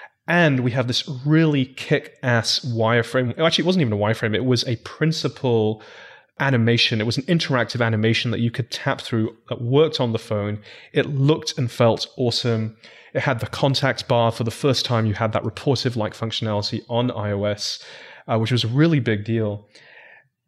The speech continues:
And so we had that prototype, and that, that was the thing that we were able to take back to investors.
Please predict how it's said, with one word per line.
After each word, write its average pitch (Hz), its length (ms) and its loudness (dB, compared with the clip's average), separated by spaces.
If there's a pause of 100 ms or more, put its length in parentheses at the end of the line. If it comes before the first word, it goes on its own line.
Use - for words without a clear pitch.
And 143 100 0
so 139 100 -2
we 151 80 4
had 175 380 2
that 127 300 0
prototype, - 600 -4
and 123 100 2
that, 143 320 0
that 147 200 2
was 131 220 2
the 117 80 0
thing 113 400 -2
that 110 120 0
we 117 80 2
were 113 140 2
able 110 240 0
to - 120 -14
take - 300 -10
back 110 200 -6
to - 140 -10
investors. 104 480 -8